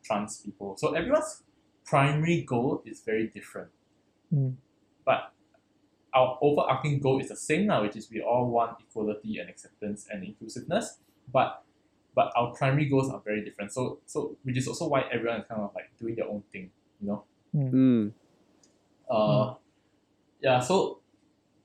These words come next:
Speaker 1: that's the first, that's the first question. Then the, the second question, I would say, um,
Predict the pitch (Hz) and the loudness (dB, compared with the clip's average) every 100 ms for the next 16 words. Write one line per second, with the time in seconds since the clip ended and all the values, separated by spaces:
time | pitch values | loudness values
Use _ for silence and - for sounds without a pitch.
0 | _ _ 160 - - - - 127 127 - | _ _ -4 -4 -6 -14 -4 -2 -2 -6
1 | - _ _ _ _ 127 - - 120 - | -14 _ _ _ _ -10 -10 -10 -8 -8
2 | - - 104 110 123 - - - 120 113 | -12 -10 -6 -6 -6 -8 -14 -12 -8 -4
3 | 139 160 160 135 139 117 120 151 147 151 | -4 -2 -2 0 0 0 0 2 4 2
4 | - _ _ _ - 127 127 123 - | -2 _ _ _ -2 2 4 4 2